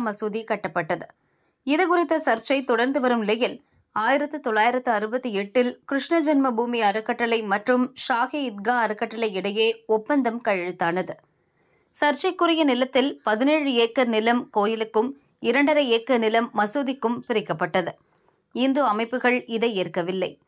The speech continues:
"அனைத்தும் கோயில் நிலம்தான்" என தெரிவித்தனர். கோயில் இடிக்கப்பட்ட இடத்தில்தான் கிருஷ்ணர் கோயிலின் கருவறை இருந்தது என்றனர். கிருஷ்ணர் கோயில் இருந்த இடத்தை மீட்க வேண்டும்,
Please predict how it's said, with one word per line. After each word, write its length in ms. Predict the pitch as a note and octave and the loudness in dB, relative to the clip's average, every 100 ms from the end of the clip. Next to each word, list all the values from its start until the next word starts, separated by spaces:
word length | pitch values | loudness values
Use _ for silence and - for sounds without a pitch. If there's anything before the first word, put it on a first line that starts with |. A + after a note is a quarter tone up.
| _ _ | _ _
"அனைத்தும் 560 | - A#3 C#4 C#4+ D#4 D4+ | 0 2 0 0 -2 2
கோயில் 360 | A#3+ C4 C4+ | 0 2 0
நிலம்தான்" 580 | A#3+ A#3 A#3+ A3 F#3+ - | 0 0 0 0 0 -2
என 260 | G3 A3+ B3 | -4 -2 -2
தெரிவித்தனர். 680 | C4 G3 F3 E3 F3+ E3 - _ _ _ _ | -2 -4 -4 -2 -2 -2 -8 _ _ _ _
கோயில் 460 | - C#4+ E4+ E4+ C#4+ | -4 0 0 0 -2
இடிக்கப்பட்ட 440 | C4+ D4 C#4+ C#4 | -2 -2 -2 -2
இடத்தில்தான் 760 | A#3+ A3+ A#3+ C#4 B3 B3 A3+ - - C#4 | 0 0 -2 -4 0 2 0 -2 -8 -8
கிருஷ்ணர் 380 | C4 D#4 D#4 | -6 -2 -2
கோயிலின் 460 | D4+ A#3+ B3+ B3+ B3+ | 0 0 2 0 0
கருவறை 460 | A#3 G#3+ C#4 C#4 A3 | 0 0 2 0 0
இருந்தது 540 | G#3 A#3 A3 G#3+ A3+ | 0 0 0 2 0
என்றனர். 580 | F#3+ F3+ F3+ F3+ - - _ _ _ _ C4 | -2 -2 -2 -2 -4 -10 _ _ _ _ 0
கிருஷ்ணர் 360 | C4 C#4+ C#4 | 0 2 0
கோயில் 260 | C#4 A3+ B3 | 2 0 2
இருந்த 320 | A#3+ A#3 A#3 | 0 2 0
இடத்தை 440 | G#3+ G#3 A3+ C4 A3 | 0 0 2 0 0
மீட்க 320 | G3+ G#3 G#3+ | -4 -2 0
வேண்டும், 460 | G3 G3 G#3 G#3+ | 0 0 -2 -2